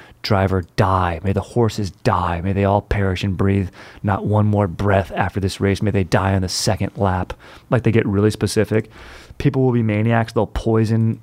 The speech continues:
uh, the horses. Like, they'll go to the feed and, like, try to injure the horses or the charioteers. Like, they'll need private security and stuff. So basically, like, soccer hooligans, like, but way, way worse.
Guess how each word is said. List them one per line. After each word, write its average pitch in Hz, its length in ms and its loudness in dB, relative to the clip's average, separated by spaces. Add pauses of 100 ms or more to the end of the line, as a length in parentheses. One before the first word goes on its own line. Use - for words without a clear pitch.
(100)
uh, 98 180 2
the 90 100 -4
horses. 104 520 -2
Like, 95 160 -2
they'll 101 100 -2
go 104 140 0
to 104 40 0
the 101 80 -2
feed 104 440 0
and, 95 100 -2
like, 90 140 -4
try 107 160 0
to 95 160 2 (500)
injure 117 240 2
the 104 120 0
horses 107 640 0
or 98 40 2
the 98 120 -4
charioteers. 104 680 0
Like, 95 140 -4
they'll 98 180 0
need 98 160 -2
private 98 280 -2
security 101 480 0
and 101 100 -2
stuff. 101 260 -2
So 98 280 0 (560)
basically, 165 420 0
like, 131 240 0 (200)
soccer 120 400 -2
hooligans, 113 500 2
like, 92 180 0 (140)
but 101 480 0 (380)
way, 104 340 0
way 92 180 2
worse. 87 400 -4